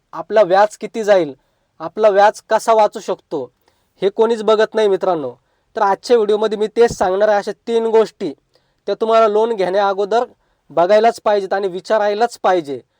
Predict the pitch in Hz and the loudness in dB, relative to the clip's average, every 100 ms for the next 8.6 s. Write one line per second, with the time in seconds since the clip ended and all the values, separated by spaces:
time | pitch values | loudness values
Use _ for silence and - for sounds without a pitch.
0 | _ _ 190 - 226 233 240 247 - 226 | _ _ -12 -4 -2 -2 -2 -2 0 0
1 | 214 226 233 214 208 190 180 190 247 _ | 0 0 0 -2 -4 -4 -2 -4 -6 _
2 | _ _ _ - 180 202 220 226 208 208 | _ _ _ -4 0 0 0 -2 0 0
3 | 202 135 - _ _ - 202 220 226 214 | -2 -6 -8 _ _ -6 -2 -2 -2 -4
4 | 214 214 214 220 208 202 220 220 202 214 | -2 -4 -2 0 0 -2 -8 -6 -4 -4
5 | 226 - 247 185 196 208 - 226 226 175 | -6 -6 -6 -2 0 0 -4 -8 -4 -4
6 | 123 _ _ _ _ 135 165 175 220 220 | -6 _ _ _ _ -4 -2 0 0 -2
7 | 220 208 214 202 165 180 - 208 202 208 | -2 0 -2 -2 -6 -6 -8 -6 -2 -2
8 | 196 175 208 208 - 151 | -2 -4 -4 -6 -6 -12